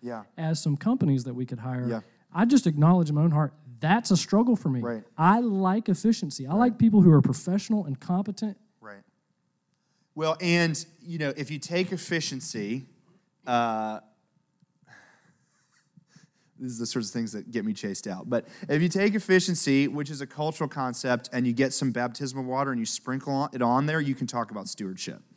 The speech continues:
Speaker 1: right? And a lot of the ways that we talk about stewardship is borrowed from a culture that's obsessed with efficiency.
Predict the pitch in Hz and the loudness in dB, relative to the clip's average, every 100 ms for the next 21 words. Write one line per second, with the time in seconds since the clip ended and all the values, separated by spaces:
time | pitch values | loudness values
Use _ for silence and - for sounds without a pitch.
0 | _ _ _ _ _ _ _ _ 107 107 | _ _ _ _ _ _ _ _ -10 -10
1 | - _ _ _ _ - 123 131 165 175 | -12 _ _ _ _ -10 -4 0 0 0
2 | 151 147 147 131 123 127 117 113 - - | -2 -4 -4 -6 -6 -4 -4 -6 -8 -8
3 | - 139 135 127 - 110 95 - _ _ | -4 0 0 -2 -4 -6 -6 -10 _ _
4 | _ _ _ _ _ _ _ _ _ _ | _ _ _ _ _ _ _ _ _ _
5 | 143 131 120 - _ _ _ 156 156 170 | 0 0 -2 -14 _ _ _ -2 2 4
6 | 165 139 147 127 120 - 123 - 110 104 | 4 2 -2 -2 -4 -8 -8 -4 -2 0
7 | - - 117 - - 120 101 95 - - | -2 -6 -6 -4 -2 -2 -4 -4 -6 -8
8 | - _ _ 120 107 104 - 104 104 92 | -14 _ _ -8 -8 -8 -10 -10 -10 -10
9 | - - | -12 -16